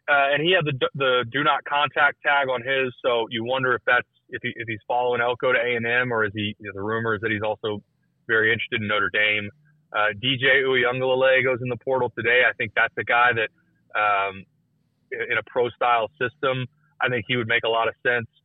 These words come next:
for Big Ten-style teams, physical-type teams. And then also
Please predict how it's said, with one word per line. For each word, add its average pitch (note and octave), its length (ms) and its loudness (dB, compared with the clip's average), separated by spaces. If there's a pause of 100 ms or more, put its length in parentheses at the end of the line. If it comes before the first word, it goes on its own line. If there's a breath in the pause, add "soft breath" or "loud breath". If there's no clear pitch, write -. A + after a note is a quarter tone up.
(120)
for G#2+ 340 -2 (420)
Big A#2+ 180 0 (100)
Ten-style A#2 480 0 (100)
teams, A#2 320 -4 (140)
physical-type A#2 680 -2 (140)
teams. A2+ 340 -4 (680 soft breath)
And D3+ 180 -2
then D#3+ 100 2
also D#3 280 0